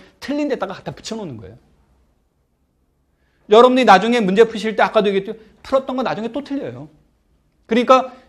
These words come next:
그 파트에다가 내가 어느 파트에다가 됐으면 거기다가 갖다 붙여놓는 겁니다. 그래서 한 번 했는데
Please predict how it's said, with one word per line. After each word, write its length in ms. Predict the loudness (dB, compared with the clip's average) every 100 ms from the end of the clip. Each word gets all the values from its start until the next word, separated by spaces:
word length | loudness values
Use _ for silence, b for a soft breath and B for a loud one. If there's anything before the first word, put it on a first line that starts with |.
| 0
그 440 | 4 4 2 -6
파트에다가 600 | -6 -6 -2 -4 0 0
내가 280 | 2 4 6
어느 180 | 6 2
파트에다가 480 | -2 -4 -2 -2 -4
됐으면 240 | -6 -8
거기다가 360 | -2 -2 -2 -6
갖다 220 | -4 -6
붙여놓는 400 | -6 -10 -8 -10
겁니다. 180 | -12 -4
그래서 280 | -2 -2 -4 B B
한 280 | -6 -2 2
번 380 | 4 2 -2 -14 -20 _
했는데 680 | -2 -2 0 2 2 0